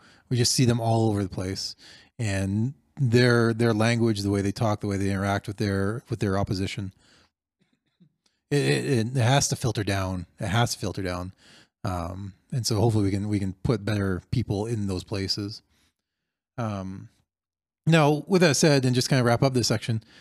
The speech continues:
um, and this isn't an endorsement or anything, but I think it's, it, uh, it's, it's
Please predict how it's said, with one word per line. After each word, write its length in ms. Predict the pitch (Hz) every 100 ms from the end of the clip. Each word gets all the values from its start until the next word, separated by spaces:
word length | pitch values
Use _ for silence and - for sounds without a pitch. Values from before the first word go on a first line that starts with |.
| - _ _ -
um, 400 | 127 107 98 101 -
and 100 | 160
this 120 | 196
isn't 220 | 226 185
an 120 | 143
endorsement 520 | 117 107 120 131 151 147
or 40 |
anything, 300 | 147 165 190
but 140 | 131
I 80 | 120
think 180 | 113 185
it's, 140 | 147
it, 180 | 135 135 - _ _ _ _ _ _ _ _ _ _ -
uh, 340 | 156 127 110 - _
it's, 400 | - - - -
it's 520 | - 135 - - -